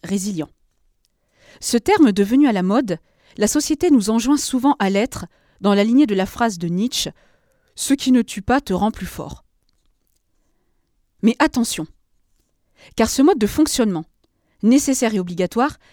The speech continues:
induirait une forme de bonne volonté. Et il n'en est rien. Cette approche contient même quelque chose de pervers,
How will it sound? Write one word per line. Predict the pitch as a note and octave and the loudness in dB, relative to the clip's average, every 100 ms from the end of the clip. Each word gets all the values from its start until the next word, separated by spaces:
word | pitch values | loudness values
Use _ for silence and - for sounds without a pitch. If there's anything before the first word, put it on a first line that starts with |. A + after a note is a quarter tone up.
| _ | _
induirait | A3+ A#3+ B3 D#4 | 0 2 2 4
une | C#4 G#3+ | 4 4
forme | - D#4+ C4 | 2 2 4
de | F#3 | 0
bonne | F#3 B3 | 0 0
volonté. | A3+ G3+ F#3 - C#3 _ _ _ _ _ _ _ _ - | 2 -2 -4 -10 -18 _ _ _ _ _ _ _ _ -2
Et | |
il | F#3+ G3+ | 0 2
n'en | B3+ | 0
est | F#3+ | 0
rien. | B3 A3+ _ _ _ _ _ _ _ - - | -2 -6 _ _ _ _ _ _ _ -20 -12
Cette | - G#3+ G#3 | -4 -2 -2
approche | F#3 C4+ D#4+ | -2 -2 -2
contient | - A#3 - G#3+ | -2 -2 -2 0
même | C4+ E4 | 2 2
quelque | A#3 G#3+ A3+ | 0 -2 -2
chose | D4 G#3 | -2 -2
de | |
pervers, | G3 G3+ G3 G3 C4 C4+ | -2 -2 -4 -4 -4 -4